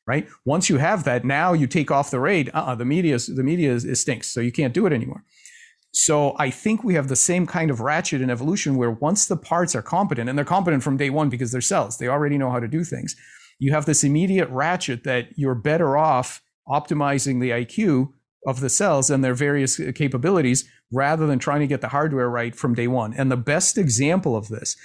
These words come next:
and I don't know why all the other animals aren't such good examples of this, so that's kind of a gap that needs to be, you know, filled in with details, but here's an amazing example that is basically the raid array in biology.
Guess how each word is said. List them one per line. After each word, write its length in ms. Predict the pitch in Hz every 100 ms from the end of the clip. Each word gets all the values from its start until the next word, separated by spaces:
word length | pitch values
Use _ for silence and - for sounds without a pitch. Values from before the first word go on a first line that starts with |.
| -
and 120 | 120 120
I 80 |
don't 260 | 120 165 165
know 140 | 156
why 460 | 135 120 127 135 131 -
all 220 | 120 139
the 140 | 135 123
other 220 | 131 123
animals 380 | 127 127 117 -
aren't 240 | 123 110
such 340 | - 127 -
good 140 | 160 175
examples 500 | 160 175 175 185 165
of 80 | 175
this, 160 | 165
so 60 | 127
that's 180 | 117 -
kind 160 | 131
of 60 | 113
a 20 |
gap 300 | 110 113 113
that 180 | 113 123
needs 240 | 117 117
to 100 | -
be, 100 | 117
you 200 | 110 120
know, 60 | 107
filled 260 | - 120
in 60 | 117
with 100 | 107
details, 420 | 196 185 123 117 - - -
but 100 | 139
here's 180 | 170 175
an 80 | 160
amazing 520 | 135 139 156 151 143
example 760 | 120 120 127 123 120 120 -
that 240 | 135 113 110
is 120 | 135
basically 520 | 98 143 139 156 147 131
the 120 | 120
raid 280 | 117 135 127
array 240 | 113 113
in 100 | 117
biology. 680 | 113 113 113 113 120 -